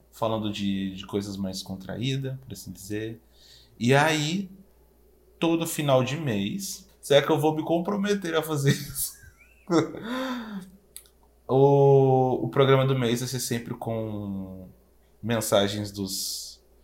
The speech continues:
dos nossos queridos ouvintes, né? Que estão sempre aqui apoiando o nosso trabalho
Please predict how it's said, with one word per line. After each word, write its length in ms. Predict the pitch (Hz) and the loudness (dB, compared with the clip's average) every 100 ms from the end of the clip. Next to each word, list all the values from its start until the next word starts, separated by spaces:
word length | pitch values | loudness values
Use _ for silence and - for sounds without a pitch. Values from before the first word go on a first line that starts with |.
| _ - | _ -10
dos 80 | 113 | -6
nossos 260 | 117 120 | -4 -4
queridos 640 | - 110 110 107 101 98 - | -2 0 0 0 -2 -4 -4
ouvintes, 840 | 107 104 101 92 92 - - - _ _ _ _ - | -4 -4 -6 -8 -8 -10 -10 -12 _ _ _ _ -14
né? 260 | 98 95 107 _ - | -12 -10 -14 _ -12
Que 440 | 98 92 90 90 | -10 -10 -12 -14
estão 220 | 87 - 101 | -16 -14 -10
sempre 300 | 101 101 104 | -8 -6 -6
aqui 300 | - 104 104 | -6 -4 -4
apoiando 480 | - 104 95 98 | -2 -2 -2 -6
o 20 | 95 | -6
nosso 260 | 95 - | -6 -6
trabalho 560 | 98 92 90 90 95 | -6 -6 -6 -8 -12